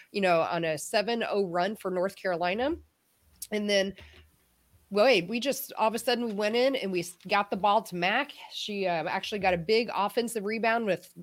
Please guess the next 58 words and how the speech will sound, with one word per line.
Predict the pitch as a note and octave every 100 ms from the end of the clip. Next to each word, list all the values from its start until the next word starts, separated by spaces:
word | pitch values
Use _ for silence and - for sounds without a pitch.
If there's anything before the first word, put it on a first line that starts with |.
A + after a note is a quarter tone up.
| _
about | F#3 C3+ D#3+ D3 -
eight | A#3 A3
minutes | A#3+ B3 A#3
left | A3+ B3
in | A3+
that | G#3+
quarter, | - G#3+ A3 A3+
put | -
it | A3+
back | A3+ A3 A3+
up | G#3+ -
for | F3+
two | - C4 C4 F#3+
and | F#3 F3+
one, | G3 A#3+ B3+ A3
made | A#3+ B3
her |
free | B3 A#3+ A#3+
throw. | A3+ A3+ A#3 A#3+ - - _
We | F#3
got | F3+ F3
the |
ball | E3 G#3 B3
back. | A3 G3+ G#3 -
She | F3+
came | - A#3 A#3+
back | A3+ A3
down. | A3 G#3+ A3 A3+ G#3 _ _ _ _ -
We | F#3+
fed | F3+ B3
her | C4+ B3
again, | G#3+ A#3 A#3+ A#3
and | F3+
she | F3+ G3
just, | G3 - - - -
she | -
looked | D4 G4+
like | C#4 A3+
she | A3+
was | G3+
on | F#3
a | D#3+
mission | F3+ A#3 - D#3
with | D3+ -
that | F3 -
second | - E3 D#3 C3
possession, | E3 C#3+ - C3+
and | G2+
she | - F3
just | E3+ F#3+
really | A3 A#3+
s-, | A#3+ - -
took | - C#4
it | D4 C4
and | G3
scored | F#3 - G#3+ A3+
it | A3+
in. | A3 A#3+